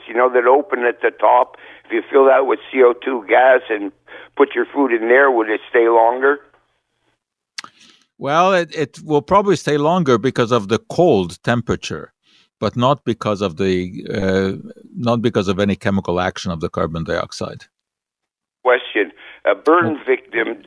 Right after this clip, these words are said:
Speaker 1: the, does, what causes the pain? The oxygen against the burn,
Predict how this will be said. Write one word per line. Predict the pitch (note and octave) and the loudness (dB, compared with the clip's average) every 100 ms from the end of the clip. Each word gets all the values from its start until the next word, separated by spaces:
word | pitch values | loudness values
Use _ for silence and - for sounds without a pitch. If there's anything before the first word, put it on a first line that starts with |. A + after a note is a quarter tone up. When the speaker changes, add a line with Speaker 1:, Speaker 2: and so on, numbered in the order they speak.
| - | -12
Speaker 1:
the, | A2 G#2 A2+ - - | -4 -2 -2 -4 -6
does, | B2+ A#2 - - | -4 -6 -16 -10
what | C3+ G3 - | -4 -4 -6
causes | - D#3 D#3+ D3 B2+ A2+ | -2 0 0 -6 -12 -14
the | |
pain? | G#2+ - C3 A#2 G2 | -10 -4 -2 -2 -4
The | F#2 | -2
oxygen | A2 A#2+ - - C#3+ B2+ C3+ | 0 0 -4 -12 -8 -6 -4
against | A#2+ A2 A#2+ A#2+ - | -4 -2 -2 -4 -6
the | A#2 | -4
burn, | A2+ B2 C3+ C#3+ | 0 0 0 -6